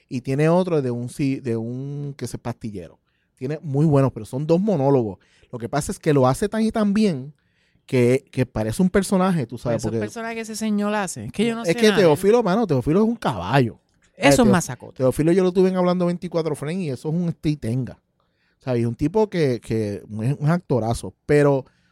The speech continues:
Speaker 1: el problema que yo tengo es con los personajes estos de mofa de los, de los, de las comedias, como lo de Re-, lo de Raymond, ¿sabes? Que
Speaker 2: El
Speaker 1: está,
Speaker 2: show de Raymond,
Speaker 1: está la
Speaker 2: pero
Speaker 1: loquita, está, ¿sabes? Como que, ah,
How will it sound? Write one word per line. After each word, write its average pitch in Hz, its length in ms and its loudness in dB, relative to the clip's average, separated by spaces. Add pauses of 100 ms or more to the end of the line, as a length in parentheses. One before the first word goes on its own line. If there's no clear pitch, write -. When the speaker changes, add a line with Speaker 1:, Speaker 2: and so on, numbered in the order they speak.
(480)
Speaker 1:
el 143 140 -4
problema 160 360 4
que 220 60 2
yo 214 100 4
tengo 214 340 2
es 208 180 -2
con 175 220 -2
los 156 120 0
personajes 139 640 0
estos 190 220 -2
de 175 160 2
mofa 160 540 2
de 156 100 4
los, 147 180 0
de 135 120 -2
los, 127 300 -4
de 131 120 -12
las 117 100 -8
comedias, 139 460 -2
como 120 380 -8 (320)
lo 147 120 0
de 143 100 4
Re-, 170 200 -2
lo 160 140 4
de 160 80 4
Raymond, 190 420 0
¿sabes? 127 240 -2
Que 127 80 -8
Speaker 2:
El 117 80 -8
Speaker 1:
está, 185 160 2
Speaker 2:
show 220 100 4
de 247 80 4
Raymond, 240 220 0
Speaker 1:
está 214 80 8
la 214 80 10
Speaker 2:
pero 175 120 8
Speaker 1:
loquita, 143 720 2 (220)
está, 156 460 2
¿sabes? 160 200 2
Como 160 240 -6
que, 147 160 -4
ah, - 220 -16